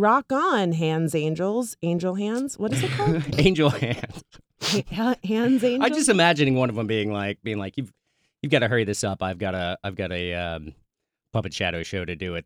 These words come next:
Speaker 2: three," you know? <laughs>
Speaker 1: Oh, no. Please don't. <laughs>
Speaker 2: I just imagine, like, hand angels, just, it makes me think of, of, like, uh, shadow puppets.
Speaker 1: Yeah, I guess so. I mean, I just think of that symbol of, like, the hands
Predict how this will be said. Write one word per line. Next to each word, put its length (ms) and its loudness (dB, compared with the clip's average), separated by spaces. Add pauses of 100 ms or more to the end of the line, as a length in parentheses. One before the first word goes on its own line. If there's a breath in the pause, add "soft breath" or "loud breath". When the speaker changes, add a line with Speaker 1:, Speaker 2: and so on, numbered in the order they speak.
Speaker 2:
three," 400 -8
you 80 -6
know? 280 2
<laughs> 60 -6
Speaker 1:
Oh, 260 4
no. 760 4
Please 340 0
don't. 440 -2
<laughs> 40 2 (1500 loud breath)
Speaker 2:
I 60 -2
just 180 -2
imagine, 260 6
like, 140 6
hand 260 4
angels, 280 4
just, 200 -4
it 120 4
makes 280 4
me 140 4
think 240 0
of, 260 0 (360)
of, 280 0
like, 320 0
uh, 280 0
shadow 280 2
puppets. 480 -8 (440)
Speaker 1:
Yeah, 400 4
I 100 0
guess 220 2
so. 180 -2
I 100 6
mean, 280 4
I 180 2
just 180 0
think 160 0
of 80 0
that 200 -2
symbol 340 0
of, 140 -2
like, 220 -4
the 100 -4
hands 760 -4